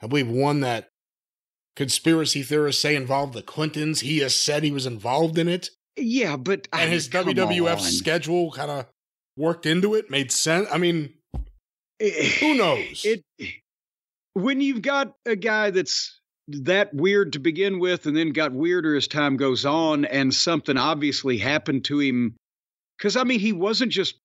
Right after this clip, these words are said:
Speaker 2: wandering around the locker rooms forty years ago talking like that and, uh, w-, w-, with that appearance. So something's happened, you know, whether it was C T E or we don't know, but,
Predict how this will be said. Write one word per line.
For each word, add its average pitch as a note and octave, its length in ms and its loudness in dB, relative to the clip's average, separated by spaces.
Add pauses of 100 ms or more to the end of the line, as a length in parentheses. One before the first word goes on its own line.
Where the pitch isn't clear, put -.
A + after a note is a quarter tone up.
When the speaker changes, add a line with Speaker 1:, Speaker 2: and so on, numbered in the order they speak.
(140)
Speaker 2:
wandering F#3 600 -2
around E3 240 2
the C3+ 100 0
locker C#3 420 0
rooms D#3+ 300 0
forty D3+ 320 0
years C3+ 300 0
ago A2+ 240 0
talking A2 400 -2
like G2 260 0
that F2 460 -2 (920)
and, C3+ 540 0 (320)
uh, - 20 -8
w-, A#2+ 360 -8
w-, A2+ 220 -8
with D3 220 2
that D3+ 160 0
appearance. C#3+ 560 0
So F3 160 2
something's G3 600 0
happened, C3+ 640 -2 (1200)
you C#3 160 -2
know, D#3+ 180 2
whether D#3 500 0
it A#2+ 200 -4
was A#2+ 120 -2
C F3+ 220 0
T D#3+ 540 0
E F3+ 60 2
or D3+ 140 2
we C#3+ 200 0
don't C3 240 -2
know, A#2 320 2
but, C3+ 340 -4